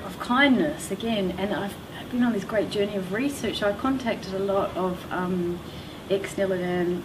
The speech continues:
um, crew and sailors, and he, so many of them have talked to me, and I've been to Denmark, and, you know, the kindness and the generosity and the love for this ship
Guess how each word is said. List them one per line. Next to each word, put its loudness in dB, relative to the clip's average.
um, 2
crew 2
and 0
sailors, 0
and -2
he, -8
so -2
many 4
of -2
them -2
have -2
talked -2
to -6
me, 2
and 2
I've -4
been -2
to -2
Denmark, -2
and, 2
you 6
know, 2
the -8
kindness 6
and 2
the 2
generosity -2
and -2
the 2
love 2
for -8
this -4
ship -2